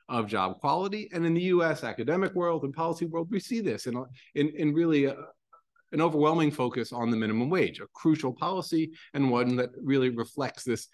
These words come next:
emphasis on wages as the key indicator of job quality. When you ask workers, when we ask workers, this is a little bit of a sneak preview of some results, um, from the data collection enterprise that I'll discuss,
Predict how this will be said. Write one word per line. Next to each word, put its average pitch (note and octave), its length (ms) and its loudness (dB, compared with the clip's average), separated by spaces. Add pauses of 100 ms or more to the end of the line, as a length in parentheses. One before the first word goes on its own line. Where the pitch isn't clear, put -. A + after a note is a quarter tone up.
(140)
emphasis C#3+ 480 -4
on G#2+ 240 -8
wages G#2+ 540 0
as G#2 240 -6
the A#2 80 -8
key A2+ 240 -6
indicator G2 420 -8
of F2+ 80 -12
job F2 280 -8
quality. A2+ 420 -6 (1040)
When D3+ 200 4
you A3 200 2
ask D#3 340 -2
workers, B2 320 0
when F#2+ 180 -6
we C3 200 4
ask A2+ 260 0
workers, C#3 380 -2
this G#2 160 -10
is G2+ 100 -12
a G2+ 80 -8
little G#2 220 -2
bit G2+ 100 -4
of F#2+ 80 -6
a G2 60 -10
sneak - 320 -4
preview A2+ 320 2
of G2+ 100 -2
some G#2+ 340 -4
results, A2 460 -4 (300)
um, A2 260 -2 (260)
from A#2+ 140 -2
the A2 80 0
data A2 220 2
collection A2 340 -6
enterprise G#2+ 400 -4
that G2 80 -6
I'll F#2+ 140 -4
discuss, D#3+ 540 -2